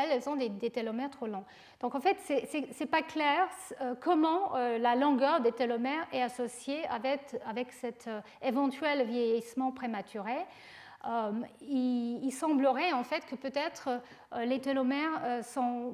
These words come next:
même, euh, on va dire, euh, euh, remis en, en œuvre au cours de l'embryogenèse précoce. Et donc cette, ce lien n'était pas, euh, tout à fait vrai. Donc ce lien avec le vieillissement, les télomères restent ouverts.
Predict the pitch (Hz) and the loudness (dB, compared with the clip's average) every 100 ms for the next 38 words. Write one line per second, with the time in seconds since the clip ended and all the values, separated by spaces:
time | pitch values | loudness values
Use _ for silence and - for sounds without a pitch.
0 | 262 254 294 294 254 226 233 247 - 160 | 0 2 2 2 2 0 -2 -6 -8 -8
1 | 240 226 220 254 254 220 214 196 - - | -4 -4 -2 -2 -4 -4 -6 -8 -16 -20
2 | _ - - 247 220 214 214 208 208 202 | _ -18 -10 -8 -4 -4 -4 -6 -8 -12
3 | - - 220 330 311 339 339 302 233 233 | -18 -12 0 6 8 8 8 6 4 2
4 | 262 254 269 330 349 277 240 262 262 311 | 2 4 6 6 4 4 4 2 2 0
5 | 277 254 240 254 247 254 277 294 - 254 | 4 4 4 2 2 0 0 -2 -4 -6
6 | 254 208 208 226 226 220 254 247 - 202 | -4 -6 -6 -6 -6 -6 -4 -4 -6 -8
7 | - 247 233 247 262 208 214 233 240 220 | -2 -2 0 0 -2 -2 -4 -2 0 -2
8 | 214 208 208 208 202 196 185 - - - | -6 -8 -10 -8 -8 -8 -8 -12 -20 -12
9 | 247 240 311 294 320 294 277 269 240 277 | -8 -2 0 4 6 6 4 2 2 2
10 | 262 - 294 254 240 240 233 233 214 220 | 0 2 2 4 2 0 -2 -2 -4 -6
11 | - 208 196 214 | -8 -10 -8 -8